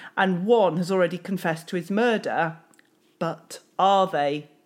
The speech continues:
really the murderer, or is it somebody else? So it's a bit like an Agatha Christie, that sort of thing.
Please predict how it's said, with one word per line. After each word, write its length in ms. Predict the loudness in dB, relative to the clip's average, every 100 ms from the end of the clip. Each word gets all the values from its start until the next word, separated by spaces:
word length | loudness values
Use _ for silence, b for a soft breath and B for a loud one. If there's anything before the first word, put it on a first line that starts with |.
| -6
really 540 | -4 -2 -4 -6 -8
the 80 | -6
murderer, 540 | -2 0 0 0 -2 -4
or 140 | -4 -4
is 120 | -4
it 100 | -8
somebody 440 | -8 -6 -4 -2
else? 420 | 0 0 -2 -8 -16 B B
So 120 | -4
it's 120 | 0
a 60 | -2
bit 240 | -2 -2
like 260 | 2 2 2
an 120 | 0
Agatha 300 | 0 -2 -12
Christie, 520 | -8 -6 -6 -6 -6
that 260 | -4 -4 -4
sort 300 | -8 -8 -10
of 60 | -6
thing. 400 | -2 -2 -4